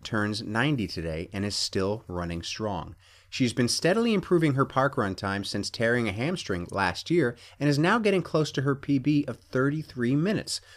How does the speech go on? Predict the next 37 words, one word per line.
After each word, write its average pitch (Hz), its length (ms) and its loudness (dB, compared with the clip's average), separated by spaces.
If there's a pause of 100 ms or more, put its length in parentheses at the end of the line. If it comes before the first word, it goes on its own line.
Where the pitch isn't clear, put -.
(120)
which 113 140 0
she - 160 0
set - 440 -2
at 98 300 -2
a 90 180 0
sprightly 92 1080 0
eighty-five 92 600 0
years 85 340 -2
old. 143 340 -2 (260)
We 143 160 8
don't 185 300 6
know 170 120 4
what 147 260 2
to 135 140 0
expect. - 640 0 (360)
Who 147 140 4
really 139 420 4
understands 123 640 2
the 120 160 2
age 110 280 2
grading 107 320 2
percentage? 101 800 -4 (400)
But 127 140 6
we 143 160 10
assume 196 380 4
her 165 120 6
current 190 400 0
age 147 240 2
graded 131 340 2
Australian 117 540 2
record 127 340 2
of 101 140 -4
one 107 140 -2
hundred 117 360 2
and 104 120 -4
eight 117 180 -4
percent 107 480 0